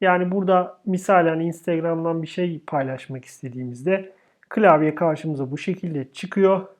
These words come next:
ve emojiler de bu şekilde, e, dizilim gösteriyor. Peki bunu biz değiştirmek istiyoruz. iPhone'daki düzene geri dönmek istiyoruz. Nasıl yapabiliriz?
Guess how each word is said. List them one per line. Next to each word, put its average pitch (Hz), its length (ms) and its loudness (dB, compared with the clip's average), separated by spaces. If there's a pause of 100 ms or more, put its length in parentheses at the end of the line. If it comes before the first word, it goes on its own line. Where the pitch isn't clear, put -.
(340)
ve 151 100 -10
emojiler 139 720 -2
de 202 240 -2 (400)
bu 214 60 -2
şekilde, 160 680 -4 (320)
e, 160 40 -4 (640)
dizilim 170 460 -2
gösteriyor. 180 720 2 (300)
Peki 262 260 -4
bunu 254 240 0
biz 240 220 0
değiştirmek 240 600 -2
istiyoruz. 202 540 2
iPhone'daki 190 420 -2
düzene 185 320 0
geri 185 300 2
dönmek 139 340 -2
istiyoruz. 175 460 -12
Nasıl 196 280 0
yapabiliriz? 143 680 -6